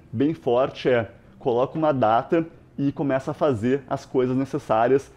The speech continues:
pra realizar esse sonho. Perfeito, então, esse aqui é o nosso vídeo de hoje.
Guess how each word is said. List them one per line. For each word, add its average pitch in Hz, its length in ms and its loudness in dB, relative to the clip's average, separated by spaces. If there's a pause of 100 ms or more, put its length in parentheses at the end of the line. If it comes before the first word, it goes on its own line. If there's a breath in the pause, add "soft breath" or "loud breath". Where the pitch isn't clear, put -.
(180 soft breath)
pra 127 360 4
realizar 120 680 0
esse 127 240 -6
sonho. 101 500 -2 (600 loud breath)
Perfeito, 180 300 6
então, 135 320 2
esse 151 140 0
aqui 160 380 2
é 139 100 2
o 139 60 4
nosso 139 280 -2
vídeo 139 280 2
de 123 100 0
hoje. 143 400 4